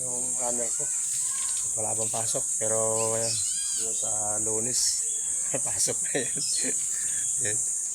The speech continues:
Nandito kami, mga kadyang, sa mga street ng mga suki natin.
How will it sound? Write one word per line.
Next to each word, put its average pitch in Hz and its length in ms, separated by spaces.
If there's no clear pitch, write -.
Nandito 101 320
kami, 101 200
mga 104 240
kadyang, 117 400
sa - 320
mga 104 360
street - 420
ng 110 140
mga 113 80
suki 120 400
natin. 113 400